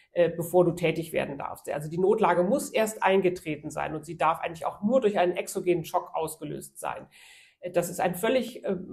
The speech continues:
in meinen Augen falsches Verständnis, äh, von Wirtschaftsabläufen. Die w-, Privaten bewegen sich gemeinsam nach oben und auch gemeinsam nach unten. Und der Staat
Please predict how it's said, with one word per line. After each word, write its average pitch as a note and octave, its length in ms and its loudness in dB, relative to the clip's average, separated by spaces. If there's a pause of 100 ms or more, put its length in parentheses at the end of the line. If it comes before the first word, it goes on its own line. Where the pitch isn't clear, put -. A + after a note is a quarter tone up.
(120)
in G3 100 0
meinen F3+ 240 4
Augen F#3 300 2
falsches G3+ 380 2
Verständnis, F#3 680 -2 (320)
äh, F3+ 240 2
von F3+ 320 2
Wirtschaftsabläufen. D3+ 1000 -2 (460)
Die - 420 -4
w-, F3+ 180 -14 (120)
Privaten A#3 840 2
bewegen G3 420 4
sich F#3+ 240 -4
gemeinsam G3 600 2
nach D3+ 200 0
oben F#3+ 280 4
und D#3 160 -4
auch D#3+ 200 0
gemeinsam D#3 520 -2
nach D3 200 -4
unten. E3 340 -4
Und - 140 -14
der D3 100 -6
Staat F3+ 580 0